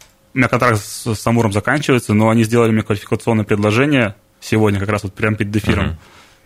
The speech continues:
Speaker 1: Так что пока не знаю, время покажет.
Speaker 2: А, тут ещё один вопрос тебе прилетел. А, как ты относишься к главному тренеру и что планируешь делать дальше? Ну, такой вопрос, э, <laughs>
Speaker 1: Вот, э,
Speaker 2: провокационно отчасти.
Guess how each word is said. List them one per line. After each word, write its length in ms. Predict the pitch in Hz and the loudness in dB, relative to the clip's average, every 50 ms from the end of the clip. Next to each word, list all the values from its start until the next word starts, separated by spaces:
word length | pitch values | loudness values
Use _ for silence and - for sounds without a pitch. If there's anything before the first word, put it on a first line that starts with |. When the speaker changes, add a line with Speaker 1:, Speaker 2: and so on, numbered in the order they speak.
| - | -10
Speaker 1:
Так 160 | - 110 117 - | -6 -6 -4 -4
что 140 | - 117 | -4 -6
пока 240 | 110 - 113 139 143 | -4 -2 -2 0 0
не 80 | 156 147 | 0 0
знаю, 200 | 135 147 147 127 | 0 0 0 2
время 180 | 117 135 135 131 | 2 0 0 -2
покажет. 380 | - - 143 139 127 107 98 - _ _ _ _ _ _ _ _ _ _ _ - - _ - - - - - - - - | -2 -2 -4 -2 -2 -4 -6 -8 _ _ _ _ _ _ _ _ _ _ _ -20 -20 _ -12 -12 -12 -12 -14 -14 -8 -4
Speaker 2:
А, 200 | - 76 76 - | -4 -2 -2 -2
тут 140 | - 104 107 | -2 -2 0
ещё 160 | 104 - 131 | 0 0 0
один 140 | 113 95 98 | 0 2 2
вопрос 240 | 98 98 143 139 | 2 2 0 -2
тебе 140 | - 101 92 | -2 -4 -6
прилетел. 560 | - 92 87 87 82 - 90 85 78 76 67 - | -4 -2 -4 -2 -2 0 0 0 0 0 -2 -2
А, 240 | 71 78 80 78 78 | -2 0 0 0 -2
как 220 | - - 113 - - | 0 -2 -4 -2 -2
ты 60 | 98 | -4
относишься 400 | 87 - 104 95 - - - 80 | -2 0 0 -2 -2 -2 -6 -4
к 20 | |
главному 380 | 82 90 92 85 85 85 80 78 | -2 0 0 0 0 -2 -4 -2
тренеру 420 | - 110 120 123 98 - 78 76 - - - | 0 0 2 2 2 0 -2 -4 -4 -8 -10
и 40 | 73 | -8
что 180 | - - 107 92 | -4 -4 -4 -2
планируешь 420 | - 82 85 95 87 87 80 80 | 0 0 0 0 0 0 -2 -2
делать 300 | 82 90 85 87 85 87 | 0 0 0 0 0 0
дальше? 440 | 92 90 95 90 - - - - - - | 0 -2 0 0 -2 -2 -4 -4 -2 -2
Ну, 140 | 92 87 - - - _ _ _ | -2 -4 -4 -6 -18 _ _ _
такой 380 | - 90 80 - - 80 76 78 - - | -6 -6 -4 -2 -2 -2 -2 -4 -4 -4
вопрос, 520 | 82 78 87 90 - 101 98 - - - 85 | -2 -2 -2 -2 -2 -4 -4 -4 -6 -4 -2
э, 200 | 80 80 76 67 - - - 117 101 | -2 0 -2 -2 -4 -2 -2 -2 -2
<laughs> 220 | - - - - 110 | -2 -6 -12 -8 -6
Speaker 1:
Вот, 220 | 95 110 107 101 - | -4 -4 -4 -6 -6
э, 460 | - 101 107 107 107 104 104 104 101 101 - - - - | -6 -6 -6 -4 -4 -6 -6 -8 -8 -10 -12 -12 -6 -4
Speaker 2:
провокационно 800 | - 110 120 113 117 - 131 - - - 127 123 110 95 85 82 | -2 0 0 0 0 -2 -4 -4 0 2 2 2 2 2 0 -2
отчасти. 400 | 85 - - 85 - - - | -2 -4 -6 -6 -8 -8 -14